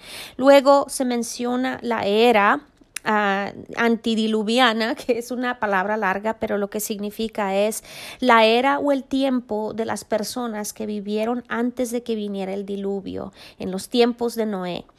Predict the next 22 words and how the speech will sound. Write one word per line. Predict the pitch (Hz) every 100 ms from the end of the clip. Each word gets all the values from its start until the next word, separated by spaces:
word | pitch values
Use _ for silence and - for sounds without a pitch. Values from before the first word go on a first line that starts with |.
| - - - -
Y | 269 285 302 -
después | 226 240 233 - 277 294 320 330 254
de, | 277 254 247
de | 214 220
que, | 220 214 208 - 220 214 214
eh, | -
Noé | 226 214 214 247 285
creó | 311 302 285
el | 269
arca | 247 247 247 247 240 233 -
y, | 220 214 208 202
y | - 214
la, | 214 202 202 -
la | 208 208
tierra | - 269 294 285 277
empezó | - 233 226 208 240 233
a | -
llenarse | 208 202 208 220 254 277 - 214
nuevamente | 214 220 247 240 240 240 - 196 208 254 247
con | 208 214
seres | - 233 262 -
humanos, | 277 226 202 196 226